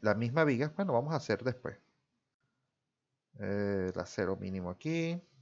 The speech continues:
Sí,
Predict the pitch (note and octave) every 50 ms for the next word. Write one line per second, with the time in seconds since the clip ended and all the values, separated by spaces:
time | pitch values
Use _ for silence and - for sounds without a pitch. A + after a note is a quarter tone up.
0 | _ _ _ _ _ _ _ _ _ _ _ _ _ _ _ _ _ _ _ _
1 | _ _ _ _ _ _ _ _ _ _ _ _ _ _ _ _ _ _ _ _
2 | _ _ _ _ _ _ _ _ _ _ _ _ _ _ - - -